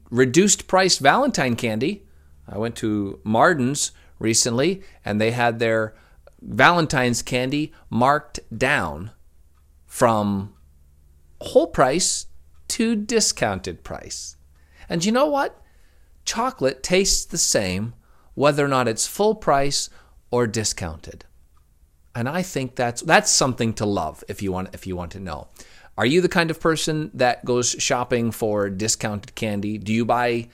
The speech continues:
Valentine's candy the week after Valentine's, or Easter candy the week after Easter, or Christmas candy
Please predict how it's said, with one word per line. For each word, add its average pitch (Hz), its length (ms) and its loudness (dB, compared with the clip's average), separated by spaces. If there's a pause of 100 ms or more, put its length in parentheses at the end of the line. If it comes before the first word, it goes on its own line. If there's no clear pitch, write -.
(320)
Valentine's 131 580 0
candy 131 340 -2
the 120 120 -2
week 117 180 0
after 117 240 -2
Valentine's, 117 640 -4
or 98 200 -6
Easter 110 320 -4
candy 113 400 -4
the 101 100 -4
week 98 220 -4
after 101 340 -6
Easter, 120 420 -2
or 104 120 -4
Christmas 170 460 -2
candy 143 500 -6